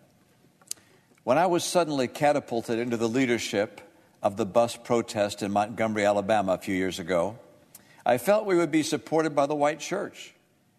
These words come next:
I felt that the white ministers, priests, and rabbis of the South would be among our strongest allies.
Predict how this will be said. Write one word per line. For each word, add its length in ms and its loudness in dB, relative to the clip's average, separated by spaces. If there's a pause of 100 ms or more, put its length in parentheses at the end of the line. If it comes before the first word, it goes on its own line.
(280)
I 120 2
felt 200 0
that 100 -8
the 80 0
white 260 2
ministers, 680 -6
priests, 500 -4
and 160 -2
rabbis 380 2
of 80 -6
the 80 -4
South 360 0
would 120 -4
be 140 2
among 260 0
our 120 0
strongest 540 -4
allies. 600 -2